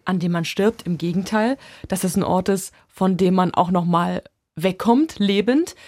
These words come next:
dass es, äh, für viele eine schöne Möglichkeit ist, zu Hause zu sterben, wenn man denn ein Netzwerk hat, was dafür sorgt, dass da alles halbwegs reibungslos abläuft. Alleine geht es natürlich nicht. Und da kommt das Hospiz ins Spiel, was für viele Menschen sozusagen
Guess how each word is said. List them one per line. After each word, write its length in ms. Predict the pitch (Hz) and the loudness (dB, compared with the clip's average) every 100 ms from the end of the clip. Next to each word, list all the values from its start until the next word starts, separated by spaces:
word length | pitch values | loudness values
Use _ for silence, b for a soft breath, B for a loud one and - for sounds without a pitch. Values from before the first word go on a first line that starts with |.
| B B | B B
dass 160 | 214 208 | 0 0
es, 180 | 202 - | -2 -4
äh, 280 | - - - - | -4 -4 -4 -12
für 260 | - 214 | -4 -4
viele 280 | 190 254 269 | 2 2 4
eine 160 | 233 220 | 2 2
schöne 260 | 247 240 | 4 4
Möglichkeit 420 | 220 214 214 208 | 4 0 -4 -6
ist, 180 | 214 - | -6 -4
zu 160 | 202 180 | -4 0
Hause 240 | 262 233 | 2 0
zu 160 | 233 185 | -2 -6
sterben, 420 | - 175 185 208 B B B | -2 0 0 0 B B B
wenn 340 | 165 165 240 262 | -4 2 6 6
man 160 | 233 | 6
denn 140 | 202 190 | 2 0
ein 80 | |
Netzwerk 500 | 190 214 - 180 180 | -2 -2 -2 -2 -2
hat, 220 | 190 208 - b b | -4 -6 -8 b b
was 160 | 190 | -2
dafür 260 | - 190 185 | -2 -2 -2
sorgt, 420 | 170 180 190 - b b | 2 2 2 -4 b b
dass 180 | - 196 | -4 -2
da 120 | 190 | 0
alles 340 | - 190 185 - - | 2 0 -2 -8 -8
halbwegs 480 | 175 196 208 208 - | 2 2 2 -2 0
reibungslos 480 | 190 196 190 - 185 | 0 0 -2 -4 -4
abläuft. 400 | - - 208 - | -4 0 -2 0
Alleine 300 | 175 190 190 | 0 0 0
geht 100 | 180 | -4
es 120 | 180 | -4
natürlich 340 | 185 180 165 214 | -6 -6 -2 2
nicht. 200 | 240 - B B B - | 2 0 B B B -6
Und 180 | 190 202 | -2 2
da 140 | 226 | 2
kommt 240 | 254 233 214 | 2 0 0
das 160 | 202 | -2
Hospiz 400 | 190 - - - | -4 -4 -4 -2
ins 160 | 202 190 | -2 -4
Spiel, 260 | - 190 | -2 0
was 160 | 185 185 | 0 -2
für 140 | 196 | -6
viele 280 | 185 233 240 | -2 2 4
Menschen 540 | 220 190 190 - 208 B B B | 4 2 0 0 0 B B B
sozusagen 760 | - 190 - 180 185 190 202 | -6 -2 -2 2 2 2 0